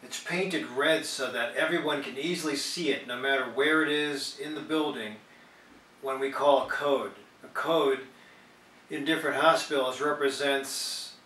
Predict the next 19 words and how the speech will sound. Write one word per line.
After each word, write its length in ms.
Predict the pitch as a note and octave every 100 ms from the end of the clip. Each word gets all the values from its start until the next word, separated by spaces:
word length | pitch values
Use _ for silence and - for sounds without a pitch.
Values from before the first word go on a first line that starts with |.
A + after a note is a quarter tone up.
| - - - -
somebody 460 | - D#3+ C#3+ C#3+ C#3
that 340 | C3+ C3 -
needs 300 | C#3+ C#3 C3+
resuscitation, 880 | B2+ - D3 - - D#3 C#3 - -
cardiopulmonary 1040 | - C#3+ C#3+ C#3 - - D#3+ D3+ B2+ A2+ G#2+
resuscitation. 760 | G2 - - - A#2+ G#2 A2 - - - - - - - - - - - -
So 520 | - D3 C#3 C3 - - - - - - - - -
if 200 | D#3 -
you're 200 | D#3 D3+
in 160 | C#3+ C#3+
that 320 | D#3+ E3 -
bad 260 | E3 D#3+ -
state 540 | - F#3+ D3+ B2+ - - - C#3
and 260 | C3 C3
one 140 | C#3+ D#3
of 80 |
us 220 | D3 C#3 D3
has 340 | D3+ - -
to 360 | D3+ C#3 C3